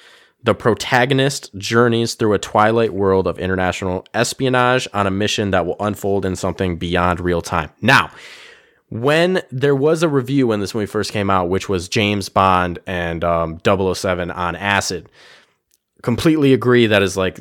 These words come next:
a perfect review for this movie, in my opinion, because I feel like the protagonist, who is the main, you know, who is the protagonist in the movie, is like a James Bond. Like, he, he, tr-, he traverses through the entire world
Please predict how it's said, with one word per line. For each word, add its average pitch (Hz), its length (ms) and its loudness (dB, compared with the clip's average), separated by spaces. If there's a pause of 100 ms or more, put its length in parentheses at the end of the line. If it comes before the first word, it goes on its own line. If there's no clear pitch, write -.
(160)
a 107 100 -2
perfect - 580 0
review 98 500 -2
for 104 200 -2
this 92 220 -2
movie, 92 260 -2
in 107 100 -2
my 107 120 0
opinion, 117 340 -2
because 110 260 -4
I 101 160 2
feel 107 220 0
like 98 180 0
the 98 100 -2
protagonist, 104 880 -2 (320)
who 101 140 2
is 92 120 2
the 95 80 0
main, 90 280 0
you 95 100 -4
know, 85 260 -2
who 90 180 -2
is 92 180 -2
the 92 140 0
protagonist 85 600 -2
in 90 60 -4
the 85 80 -2
movie, 82 360 -2 (580)
is 120 480 2
like 107 340 -2
a 107 100 -4
James 98 340 -4
Bond. 92 460 0
Like, 87 220 -2
he, 92 320 -8
he, 92 220 -8
tr-, - 340 -4
he 107 140 -6
traverses 104 540 -2
through 120 320 0
the 110 140 0
entire 98 400 0
world 92 580 0